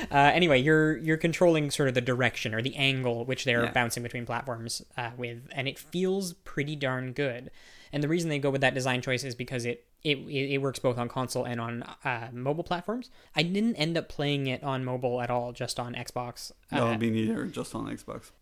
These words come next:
Speaker 1: and there's, there's a little bit of magic in this game, and I can't, I never could quite put my finger on why I enjoyed it so much. It's very much like a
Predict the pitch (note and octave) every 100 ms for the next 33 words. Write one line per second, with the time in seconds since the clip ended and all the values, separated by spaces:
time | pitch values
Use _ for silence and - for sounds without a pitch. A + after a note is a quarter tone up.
0 | - G3 G#3 G3 - E3+ F#3+ F#3 F#3 E3
1 | B3 A#3 A3 D3+ F3 F#3+ G#3 G3 F#3+ A3
2 | A#3 D#3 - F3+ F#3 G3 _ - E3 E3+
3 | G3 A#3 A3+ G#3 - E3+ - E3 D#3+ C#3+
4 | D3+ D3 C#3+ C3+ C3+ A#2+ C#3+ C3+ C3 C3
5 | C#3 C#3+ D3 D3 - _ - C3+ B2+ A#2+
6 | C3 A#2+ C3 B2+ A#2 C3+ - D#3 C#3 -
7 | C#3+ D3 C#3 - B2+ B2